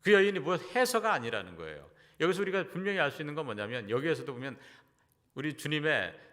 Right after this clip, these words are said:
전적인 은혜와 사랑으로 그 과부의 아들을 살려주신 것을 우리가 볼 수가 있습니다. 그렇습니다. 우리가 살아가는 데 있어서 많은 사람들이,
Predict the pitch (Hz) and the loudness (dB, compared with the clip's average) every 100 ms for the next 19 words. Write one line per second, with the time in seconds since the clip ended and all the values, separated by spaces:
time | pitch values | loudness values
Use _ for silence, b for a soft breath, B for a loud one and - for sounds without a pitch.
0 | - 151 175 190 170 160 147 107 123 156 | -2 0 0 0 0 2 -2 -2 0 2
1 | 160 165 - 202 214 180 117 143 107 80 | 4 2 -2 -2 -2 0 -2 -2 -2 -6
2 | B B B _ 143 151 120 - - - | B B B _ 0 0 0 -4 -10 -2
3 | 120 131 98 78 87 95 113 101 - 190 | 0 2 0 -2 -4 -6 -8 -8 -10 -8
4 | 185 139 - 107 101 131 104 92 101 90 | -8 -10 -12 -8 -8 -8 -10 -8 -10 -10
5 | 80 90 78 - 69 65 64 - _ _ | -12 -12 -12 -14 -18 -20 -20 -20 _ _
6 | _ _ - 151 156 117 82 73 - - | _ _ -2 0 0 -6 -10 -12 -16 -20
7 | _ _ b b b b - 143 185 190 | _ _ b b b b -2 0 4 2
8 | 180 175 165 151 135 117 117 104 101 107 | 2 -2 0 -2 -4 -4 -6 -6 -4 -4
9 | 165 - - _ _ _ _ _ _ _ | -6 -12 -20 _ _ _ _ _ _ _
10 | b b b - 120 170 - 170 127 147 | b b b -4 -2 0 0 0 0 -2
11 | 131 85 | -4 -6